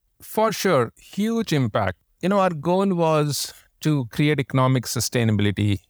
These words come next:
for, you know, artisans at risk. And we specifically, you know, work with marginalized communities, women. What we didn't realize or understood was that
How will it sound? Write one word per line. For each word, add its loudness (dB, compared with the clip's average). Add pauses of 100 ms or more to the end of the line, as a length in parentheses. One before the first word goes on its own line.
(160)
for, -2 (180)
you 2
know, 2
artisans -2
at -4
risk. -6 (420)
And -2
we 0
specifically, -2
you -2
know, 2
work 0
with -2
marginalized 0
communities, 0
women. 0 (220)
What -4
we 0 (280)
didn't -4
realize 2
or 0
understood 0
was 0
that 0